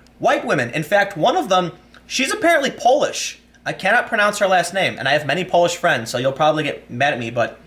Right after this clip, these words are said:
I would imagine it's probably something like Brosztowska. I don't know, maybe if you're Polish, you can write it phonetically, that'd be great.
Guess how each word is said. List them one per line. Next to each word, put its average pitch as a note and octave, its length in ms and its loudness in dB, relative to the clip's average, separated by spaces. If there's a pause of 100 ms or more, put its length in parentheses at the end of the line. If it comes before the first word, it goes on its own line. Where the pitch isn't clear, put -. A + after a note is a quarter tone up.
(400)
I D3+ 160 2
would F#3+ 80 4
imagine G3+ 420 2
it's F#3+ 100 -4
probably F3 280 2
something F3 380 -2
like C#3+ 420 2 (680)
Brosztowska. D#3 880 0 (920)
I D3 60 -2
don't D#3 80 4
know, C#3 100 4
maybe E3+ 220 0
if F3 80 -2
you're F3 100 -2
Polish, E3+ 380 2
you C#3+ 80 -10
can C3 360 -8
write C3 180 0
it - 80 -6
phonetically, B2+ 340 -4
that'd A#2 160 0
be A2+ 60 -6
great. A#2+ 280 -2